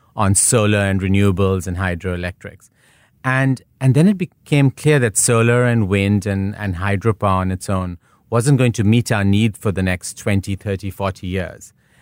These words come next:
And so the carbon transition required investors not to just separate and disengage from all, all the oil and gas producers, but, but find what, what I, I like to call kind of the,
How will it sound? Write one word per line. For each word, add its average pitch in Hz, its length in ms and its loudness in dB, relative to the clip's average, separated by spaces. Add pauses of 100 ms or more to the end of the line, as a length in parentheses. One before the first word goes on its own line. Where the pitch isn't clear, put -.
And 113 160 2
so 127 160 0
the 117 100 0
carbon 127 380 2
transition 117 480 -2
required 107 440 -2
investors 104 640 -2
not 113 160 -2
to 135 100 -4
just 113 260 -4
separate 117 640 -2 (300)
and 107 200 -2
disengage 104 920 0 (260)
from 117 200 0
all, 110 200 2
all 113 260 0
the 101 260 0 (120)
oil 110 240 2
and 104 120 0
gas 110 280 -2
producers, 92 640 -6 (380)
but, 117 200 -2 (120)
but 120 160 -4
find 127 260 0
what, 110 280 0
what 107 140 0
I, 104 160 -2 (160)
I 117 140 -2
like 110 200 0
to 107 100 -10
call 104 240 -2
kind 104 200 -2
of 98 140 -6
the, 95 460 -2